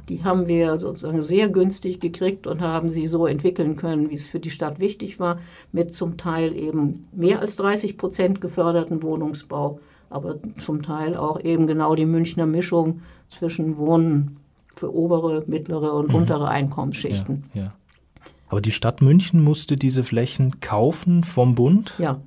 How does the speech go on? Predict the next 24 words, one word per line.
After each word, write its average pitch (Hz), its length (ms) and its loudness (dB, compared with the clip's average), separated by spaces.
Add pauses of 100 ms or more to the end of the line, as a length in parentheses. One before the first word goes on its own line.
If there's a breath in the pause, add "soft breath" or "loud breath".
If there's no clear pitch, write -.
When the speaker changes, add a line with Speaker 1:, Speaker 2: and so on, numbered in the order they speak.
(160)
Speaker 2:
Mhm. 113 260 4 (140)
Speaker 1:
Die 190 40 -4
Kasernenflächen 226 840 4
mussten 214 300 0
wir 202 100 -2
kaufen. 277 460 2 (240 loud breath)
Die 226 80 -2
Bahnflächen 254 720 2
haben 233 160 2
wir 220 100 8
nicht 240 200 2
gekauft. 233 460 2
Bei 214 120 0
den 208 160 0
Bahnflächen 214 560 -4
haben 202 160 0
wir 202 80 0
mit 202 200 0
der 180 80 0
Bahn 190 360 4
Speaker 2:
Mhm. 196 40 6
Speaker 1:
sozusagen 170 540 2
so 170 160 -2
einen 175 300 -4